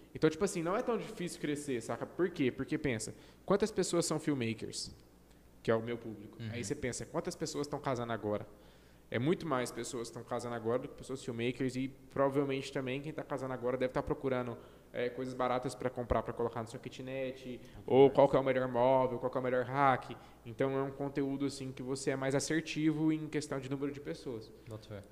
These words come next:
Speaker 1: Saca? E aí ela tá conseguindo, por exemplo, é, crescer.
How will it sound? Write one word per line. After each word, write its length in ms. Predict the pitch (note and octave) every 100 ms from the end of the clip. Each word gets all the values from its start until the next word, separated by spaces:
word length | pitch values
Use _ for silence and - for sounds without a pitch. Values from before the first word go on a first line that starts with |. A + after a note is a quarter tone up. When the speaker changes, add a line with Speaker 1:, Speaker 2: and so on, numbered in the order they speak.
| -
Speaker 1:
Saca? 280 | - A2 - A#2+
E 20 |
aí 240 | A2 A2 A2
ela 120 | A2+
tá 120 | A#2
conseguindo, 440 | C3 - A#2+ A#2 A2+
por 120 | A#2
exemplo, 460 | A2+ A2+ A2+ C3 C3 - - - - - - -
é, 420 | A2+ G#2+ G#2 G#2 G#2
crescer. 800 | C3 D3 - D3 F#3 - -